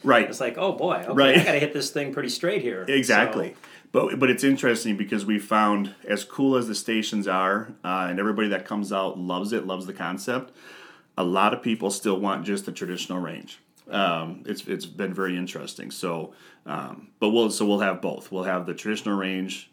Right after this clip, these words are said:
Speaker 1: but TrackMan on top of that,
Speaker 2: Right.
Speaker 1: and then also the practice station. So the, the, um, the plan is for the driving range to be public, and then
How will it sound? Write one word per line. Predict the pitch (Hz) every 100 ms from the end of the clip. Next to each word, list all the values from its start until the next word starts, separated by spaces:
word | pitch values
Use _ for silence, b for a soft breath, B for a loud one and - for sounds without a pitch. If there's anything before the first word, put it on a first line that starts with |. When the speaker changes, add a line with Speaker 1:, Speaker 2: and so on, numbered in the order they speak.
| -
Speaker 1:
but | - 110 98 95 -
TrackMan | - 101 92 95 87
on | 90
top | 107 107 123
of |
that, | 123 127 - B 90
Speaker 2:
Right. | 87 85
Speaker 1:
and | 98
then | 95
also | 92 90 - 90
the | 85
practice | - 85 - 82
station. | - 62 - -
So | - 98 92
the, | 90 85 80 B B B -
the, | 101 92 87 76 - _
um, | 90 78 62 - - _ _ _ _ _
the | 98 101 85 76 - _ _ _ _
plan | - 123 113
is | 110
for | - 98
the |
driving | 87 107 98 104 101
range | 95 95 -
to | 90
be | 87
public, | - 98 110 104 - - B B B -
and | 98
then | 92 92 90 87